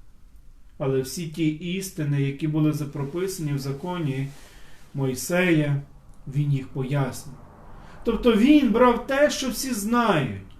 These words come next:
говорив те, що всі знають, і трактував це. Не просто трактував, а пояснював, я-, як це можна втілити в життя. Я кажу: ці люди, вони першими мали бути серед,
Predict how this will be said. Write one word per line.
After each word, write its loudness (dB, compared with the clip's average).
говорив 4
те, 2
що -4
всі -6
знають, -4
і 0
трактував -4
це. -14
Не -10
просто -8
трактував, -4
а -4
пояснював, 0
я-, 0
як -6
це -4
можна -2
втілити -8
в -12
життя. -10
Я -12
кажу: -4
ці -4
люди, -2
вони 4
першими 2
мали 0
бути -2
серед, -6